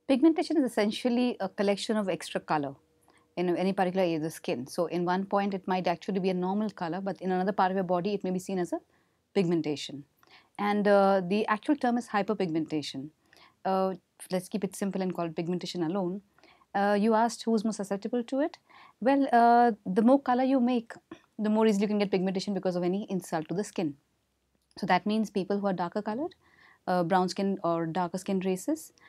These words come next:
even olive skin people would be getting pigmentation easily.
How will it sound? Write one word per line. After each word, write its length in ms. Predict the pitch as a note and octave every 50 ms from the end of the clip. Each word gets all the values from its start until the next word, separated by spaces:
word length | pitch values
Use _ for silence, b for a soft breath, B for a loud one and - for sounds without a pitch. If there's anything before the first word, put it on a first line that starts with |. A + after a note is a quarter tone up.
| b b b b -
even 180 | G3+ G#3+ A#3 G#3
olive 240 | F3+ E3+ F3 F#3 F3
skin 220 | - - F#3+ F3
people 300 | - F3+ D#3+ - B3+ C4+
would 160 | C4 C4 A#3
be 240 | D4 D4+ D#4 D#4 _ - -
getting 180 | F#3 F3+ F3+
pigmentation 560 | - E3 D3+ D#3+ D#3 D#3 D#3 D3 - E3 D3+
easily. 460 | D3+ D#3+ E3 D3+ D#3 D3 C#3 C#3 D3+